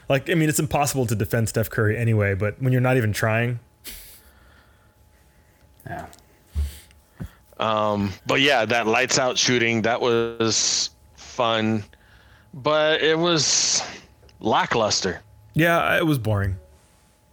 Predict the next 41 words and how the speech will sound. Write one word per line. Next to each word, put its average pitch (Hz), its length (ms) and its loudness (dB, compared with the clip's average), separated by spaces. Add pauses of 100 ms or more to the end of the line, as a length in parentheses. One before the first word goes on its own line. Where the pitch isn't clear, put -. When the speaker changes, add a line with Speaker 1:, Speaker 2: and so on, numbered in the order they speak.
(920)
Speaker 1:
You 123 80 4
know, 101 220 2 (240)
I, 143 160 2 (100)
I 151 40 4
didn't 151 180 2
watch 135 180 2
the 131 100 0
whole 117 140 4
thing 110 200 0
all 104 120 2
the 104 60 2
way 101 120 2
through. 107 220 0
I 104 40 0
was, 104 200 -2
I 113 80 -4
was 117 160 0
coming, 117 280 -2
kinda 113 200 0
coming 107 280 0
in 117 120 0
and 104 100 2
out. 101 220 -2 (320)
Uh, 123 160 2
the 127 80 0
fact 170 240 0
that 156 80 -12
they 147 80 2
reset 131 360 2
the 127 80 -2
score 127 340 0
every 131 180 2
quarter 135 280 0
kinda 127 240 0
messes 120 280 0
with 123 120 0
my 123 100 0
brain 123 240 2
a 123 40 2
little 127 160 0
bit 127 240 -2